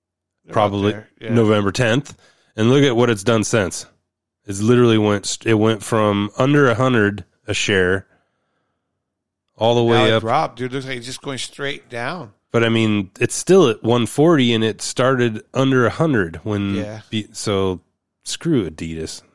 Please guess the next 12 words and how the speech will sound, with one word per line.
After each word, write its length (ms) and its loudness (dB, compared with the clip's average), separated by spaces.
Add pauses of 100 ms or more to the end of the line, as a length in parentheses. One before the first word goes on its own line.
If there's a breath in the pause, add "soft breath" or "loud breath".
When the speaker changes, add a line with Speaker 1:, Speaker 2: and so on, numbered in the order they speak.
(160)
Speaker 2:
They're 100 -8
doing 260 -6
fine. 380 -14 (920)
Speaker 1:
Yep. 180 -16 (340)
Speaker 2:
Man. 160 -8
Speaker 1:
This 120 -2
is 220 -2
just 100 -8
another, 400 -4 (240)
uh, 160 -16 (180)
news. 440 -8
Hey. 580 -6